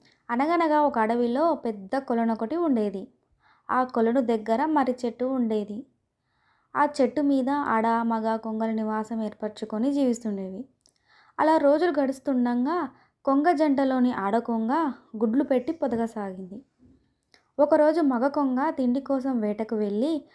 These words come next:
తిరిగి రాగానే ఆడకొంగ దిగువలో కూర్చొని కనిపించింది.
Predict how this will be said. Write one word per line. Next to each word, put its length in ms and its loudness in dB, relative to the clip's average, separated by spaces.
తిరిగి 260 0
రాగానే 640 0
ఆడకొంగ 580 -2
దిగువలో 520 0
కూర్చొని 420 -4
కనిపించింది. 680 -4